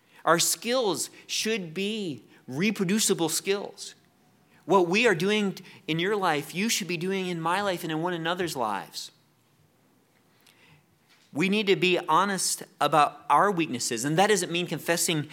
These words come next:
every sin, but we don't have to present ourselves as sinless. We don't pres-, have to present ourselves as supermen. And Paul in First Corinthians two three describes how,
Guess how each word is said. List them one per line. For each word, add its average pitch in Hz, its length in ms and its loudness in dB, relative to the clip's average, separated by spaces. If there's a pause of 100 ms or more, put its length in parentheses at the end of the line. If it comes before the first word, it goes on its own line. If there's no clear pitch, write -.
(180)
every 160 240 2
sin, 196 220 0
but 165 100 2
we 175 80 2
don't 208 140 0
have 202 120 -2
to 180 60 -10
present 175 340 -2
ourselves 180 420 -2
as 170 100 -6
sinless. 196 680 -8 (320)
We 180 80 0
don't 202 160 2
pres-, 185 240 0 (220)
have 190 180 2
to 185 60 -12
present 170 280 0
ourselves 185 380 2
as 156 160 -2
supermen. 156 720 -2 (1700)
And 131 160 -8
Paul 170 280 4
in 156 60 -2
First 156 180 -6
Corinthians 156 340 -4
two 165 220 -4
three 165 280 -2
describes 143 460 0
how, 143 220 -2